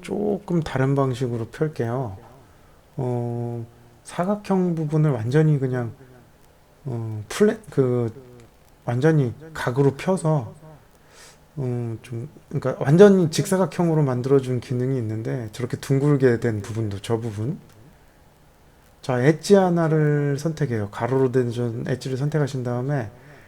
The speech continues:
아래쪽에 그 저 보면은요, 저거를 저렇게 플랜으로 쫙 펴주는 저 버튼이 있어요. 지금 제가 누른 건데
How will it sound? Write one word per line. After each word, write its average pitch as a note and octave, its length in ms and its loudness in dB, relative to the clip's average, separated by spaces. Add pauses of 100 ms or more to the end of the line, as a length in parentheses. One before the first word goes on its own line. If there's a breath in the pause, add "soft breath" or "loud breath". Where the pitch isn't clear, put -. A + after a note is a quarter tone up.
(120 loud breath)
아래쪽에 D#3 600 2
그 C3+ 300 2
저 A#2+ 360 -2
보면은요, B2 720 -4 (640 loud breath)
저거를 D3+ 340 4
저렇게 C3+ 340 -2 (280)
플랜으로 G3+ 460 0
쫙 - 200 -10
펴주는 A3 500 0
저 A#2 160 -6
버튼이 - 400 -2
있어요. A#2 340 -4
지금 B2+ 280 -4
제가 A#2+ 220 -2
누른 A#2+ 300 -4
건데 A2 440 -8